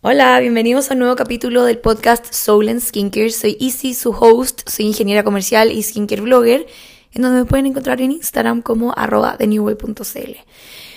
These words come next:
El capítulo de hoy trata de la proyección. Y en realidad no es la proyección de, eh, ver el futuro, ni mucho menos, sino que la proyección con la que nos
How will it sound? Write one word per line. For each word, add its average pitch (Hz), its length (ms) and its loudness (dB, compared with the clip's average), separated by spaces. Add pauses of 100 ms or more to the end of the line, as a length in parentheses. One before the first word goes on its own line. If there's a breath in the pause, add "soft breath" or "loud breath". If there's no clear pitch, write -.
(440 loud breath)
El 233 100 0
capítulo 247 320 2
de 320 160 6
hoy 311 480 6 (180)
trata 220 720 0
de 220 440 6
la 240 160 0
proyección. 220 720 -2 (320)
Y 214 160 0
en 233 100 2
realidad 269 800 6
no 294 140 2
es 302 100 0
la 339 80 4
proyección 277 720 2
de, 247 400 4
eh, - 260 -6
ver 220 200 0
el 233 100 -2
futuro, 233 380 -6
ni 240 80 -6
mucho 226 260 -6
menos, 220 320 -6
sino 226 260 -6
que 247 360 -4 (720 soft breath)
la 208 120 -2
proyección 240 760 -4
con 233 340 -4
la 220 200 -2
que 220 520 -2
nos 208 760 -6